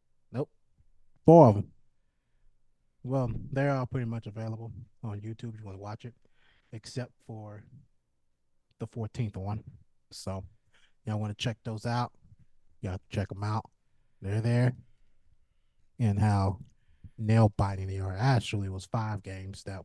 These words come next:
was, I think it was three or five games. And I'm also at the bottom of the, uh, rankings for points per game. I'm practically the only one that is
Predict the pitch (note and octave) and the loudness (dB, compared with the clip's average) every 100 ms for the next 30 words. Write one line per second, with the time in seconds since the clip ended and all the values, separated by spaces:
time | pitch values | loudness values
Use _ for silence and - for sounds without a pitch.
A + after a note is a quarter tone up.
0 | - F#2 - - _ _ _ _ - A2 | -16 -20 -20 -20 _ _ _ _ -10 -10
1 | F2+ F2+ - G2 - - - B2+ - E3 | -10 -16 -14 -14 -14 -18 -20 -20 -20 -20
2 | B2 - _ _ _ _ _ _ _ _ | -20 -20 _ _ _ _ _ _ _ _
3 | _ - C#3+ C3+ - D3+ E3 - A#2+ G2+ | _ -8 -4 -4 2 6 6 6 -2 -4
4 | G2 - A#2 _ _ _ _ _ _ _ | -8 -10 -14 _ _ _ _ _ _ _
5 | _ _ _ _ A#2+ A2 G#2+ - C3 C3 | _ _ _ _ -6 -2 -2 4 4 6
6 | C3+ C3+ - _ _ _ _ _ - A2 | 4 2 -4 _ _ _ _ _ -2 0
7 | G#2 G2 F#2+ - _ - _ _ _ _ | 2 0 -2 -6 _ -20 _ _ _ _
8 | _ _ _ - - - G#2+ G2+ F#2 G#2 | _ _ _ -20 -8 2 4 4 0 -2
9 | F#2 F2 G2+ _ - A2+ B2 G#2 G2 G2 | -2 -6 -10 _ 2 4 4 2 -6 -8
10 | - - F#2+ F2+ - G2 F#2+ - F2+ F2 | -12 -6 -4 -2 -2 -2 -4 -8 -8 -8
11 | F2 E2+ F2+ _ _ _ _ - - _ | -12 -14 -18 _ _ _ _ -20 -20 _
12 | _ - E3+ E3 - C#3+ B2 A#2+ A#2+ G#2 | _ 2 4 4 4 4 4 2 4 2
13 | - C3+ B2 A2 A#2 A#2 A2+ A2+ A2 - | 4 6 6 6 6 6 4 0 0 0
14 | A2+ A2 G#2+ - - | 2 4 2 -2 -12